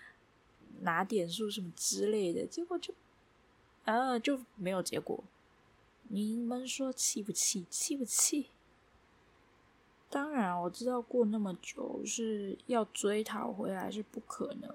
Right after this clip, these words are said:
啊，就只是刚好看到那则动态回顾，就把那个当时的心情、情绪又勾起来，是没有当时那么的生气啊，就是，但是还是会觉得有，有一种意难平，很，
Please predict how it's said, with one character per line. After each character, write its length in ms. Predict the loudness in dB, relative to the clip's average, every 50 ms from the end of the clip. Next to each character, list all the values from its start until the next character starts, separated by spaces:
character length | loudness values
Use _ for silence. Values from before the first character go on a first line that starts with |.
| -10 -10
啊， 180 | -10 -10 -10 -10 -8
就 140 | -8 -8 -8
只 180 | -6 -6 -6
是 420 | -4 -4 -4 -4 -4 -4 -4 -6 -8 -10 -14 -20 -20 -20 -20 -20 -20 -20 -16 -8
刚 140 | -6 -4 -4
好 80 | -4
看 300 | -4 -4 -2 0 0 0
到 160 | 0 0 -2 -2
那 120 | -2 -2
则 200 | 0 2 0 0
动 260 | 2 0 0 0 2
态 180 | 2 2 2 2
回 200 | 2 0 0 0
顾， 180 | 0 0 2
就 100 | 2 2
把 360 | 2 4 2 2 2 -2 -8 -10 -14 -18 -16 -8 -2
那 100 | -2 0
个 120 | 0 0
当 260 | 0 0 0 2 2
时 280 | 2 2 0 0 0 0
的 40 | 2
心 320 | 2 2 2 2 2 2
情、 260 | 2 2 2 0 0
情 280 | 0 0 0 0 0 -2
绪 180 | -2 -2 0 0
又 100 | -2 -2 -4 0
勾 260 | 6 8 8 8 8
起 380 | 8 6 6 6 4 2 -2 -2 -2
来， 160 | -2 -2 -4 -8 -20 -20 -20 -20 -20 -20 -20 -18 -8 -2
是 180 | 2 2 2
没 140 | 4 4 4
有 160 | 4 4 2
当 300 | 2 2 2 2 2 2
时 240 | 4 2 2 2 2
那 120 | 0 0
么 200 | 0 0 0 -2
的 280 | -2 -2 -2 -2 -2 -2
生 380 | 0 0 2 2 0 0 0 2
气 420 | 2 2 2 2 0 -2 -4 -6 -6
啊， 100 | -6 -6 -4
就 180 | -2 -2 -2
是， 280 | 0 -2 -2 -2 -2 -2 0
但 160 | 0 2 2
是 60 | 2
还 100 | 0 0
是 80 | 0 0
会 100 | 0 0
觉 200 | 2 4 4 4
得 80 | 4 2
有， 440 | -2 -4 -8 -8 -8 -2 2 2 2
有 40 | 2
一 40 |
种 200 | 2 0 -2 -4 -6 -4
意 200 | 0 2 2 2
难 240 | 2 0 -2 -4 -6
平， 200 | -6 -4 -4 -2
很， 160 | -2 -2 -2